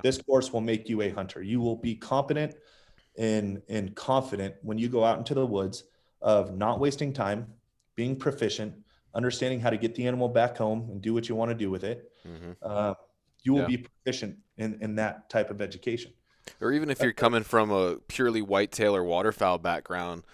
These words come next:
Speaker 2: uh, I think this is really helpful for those guys who wanna come out west and, and
Speaker 1: Yes.
Speaker 2: 'cause spot and stalk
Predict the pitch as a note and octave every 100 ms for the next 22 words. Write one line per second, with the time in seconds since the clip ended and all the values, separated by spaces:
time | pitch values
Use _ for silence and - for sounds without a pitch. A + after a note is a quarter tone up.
0 | - _ - F2 E2 E2+ G#2 G2 G2+ F2+
1 | G2 F#2+ G2 - F#2 F2+ F#2 F2+ F2+ F2
2 | F#2 F2 E2 D#2+ - _ _ - G2+ F2
3 | C#2+ F2 F#2 - G2 F2 - F2 F2 -
4 | A#2+ G2+ F#2 - C3+ A#2+ - G#2+ G2+ -